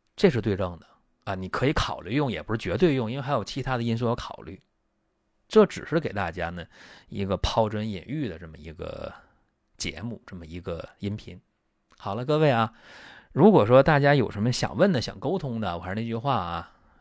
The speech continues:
通过公众号“光明远”，通过个人微信啊，咱们方便沟通。当然啊，大家说，“那我想用一点儿健康的产品啊，生活当中想解决问题”，那么大家可以网上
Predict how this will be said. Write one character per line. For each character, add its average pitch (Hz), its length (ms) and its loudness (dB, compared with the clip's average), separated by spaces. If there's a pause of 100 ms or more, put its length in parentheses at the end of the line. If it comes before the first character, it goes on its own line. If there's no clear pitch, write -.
(120)
通 104 200 -10
过 95 520 0
公 117 160 -2
众 120 120 -4
号 135 200 -2 (440)
“光 107 140 -4
明 113 120 0
远”， 98 200 -6 (760)
通 - 160 -8
过 107 140 2
个 120 100 2
人 123 80 2
微 135 140 0
信 151 200 -2 (140)
啊， 90 140 -10
咱 87 120 -12
们 92 80 -8
方 110 300 -6
便 98 240 -8
沟 85 220 -10
通。 - 200 -20 (440)
当 139 160 0
然 110 140 -4
啊， 113 60 -6
大 139 120 -2
家 143 120 -2
说 151 160 -2 (340)
，“那 175 100 0
我 175 160 8
想 110 260 2
用 165 200 0
一 135 100 0
点 107 120 2
儿 - 240 -6 (1120)
健 175 220 6
康 117 200 -2
的 110 100 -2
产 95 200 -10
品 104 200 -12 (340)
啊， 87 180 -8
生 120 200 -4
活 113 80 0
当 107 180 0
中 101 100 -4
想 120 160 -6
解 92 120 -10
决 82 100 -10
问 180 180 4
题”， - 300 -10 (560)
那 113 100 -8
么 104 60 -2
大 107 160 4
家 98 180 0
可 101 160 -6
以 90 140 -4
网 95 340 -2
上 90 240 -10